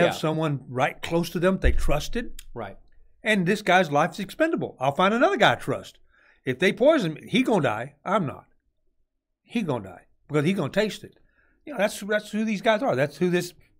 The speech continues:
Speaker 2: chief cup, chief cupbearer and this chief baker, that's who they are. He's
Speaker 1: Now,
Speaker 2: responsible.
Speaker 1: now, the chief baker is a little bit more self-explanatory.
Speaker 2: Mm-hmm.
Speaker 1: Okay, this was the guy who was overseeing Pharaoh's kitchens,
Speaker 2: Yeah.
Speaker 1: right? That's what, who this guy would have been, right?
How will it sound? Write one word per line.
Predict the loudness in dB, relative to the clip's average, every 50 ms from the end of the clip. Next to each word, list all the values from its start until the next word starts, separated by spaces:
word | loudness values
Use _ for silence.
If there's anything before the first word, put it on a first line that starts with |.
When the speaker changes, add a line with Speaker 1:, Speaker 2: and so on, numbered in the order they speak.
| _ _
Speaker 2:
chief | -4 -2 -2 -2 -4 -4
cup, | -4 -4 -4 -6 -12 _ _ -20 -20 _ -4
chief | -2 -2 0 0
cupbearer | 0 -2 -2 0 0 2 2 2 0
and | -2 -2
this | -4 -6
chief | -4 -4 -4 0
baker, | 2 0 2 2 0 -2
that's | -2 -2 -2 -4
who | -4 -2
they | -2 -2
are. | -2 -4 -6
He's | -8 -4 -2 0
Speaker 1:
Now, | 2 2
Speaker 2:
responsible. | 0 0 0 -2 -2 -2 -4 -10 -10 -4
Speaker 1:
now, | 0 0 0
the | 0 0
chief | -2 -4 -4 -4 -4 -2
baker | 0 0 0 0 0 -2 -6
is | -6 -4
a |
little | -4 -4 -4 -4
bit | -4 -6
more | -6 -4 -6 -4
self-explanatory. | -4 -4 -4 -6 -8 -12 -10 -8 -8 -8 -8 -10 -14 -16 -18 -18 -18 -14 -10
Speaker 2:
Mm-hmm. | -6 -6 -6 -6 -8
Speaker 1:
Okay, | -10 -12 -12 -12 -10
this | -6 -6 -6 -4 -4
was | -6 -6
the | -4 -4
guy | -2 -2 -2 -4
who | -6 -8 -8
was | -10 -10 -12
overseeing | -10 -12 -10 -8 -8 -8 -6 -6 -6 -6 -8 -10 -10 -8
Pharaoh's | -6 -6 -6 -6 -8 -10 -12
kitchens, | -12 -12 -12 -12 -12 -14 -16 -18 -20 -20 -20 _ -8
Speaker 2:
Yeah. | -4 -4
Speaker 1:
right? | -2 -4 -4 -6 -10
That's | -10 -10 -10 -10
what, | -12 -10 -10
who | -10 -10
this | -10 -10 -12 -12
guy | -12 -14 -14
would | -14 -16 -18
have | -18 -18
been, | -18 -18 -16
right? | -16 -16 -16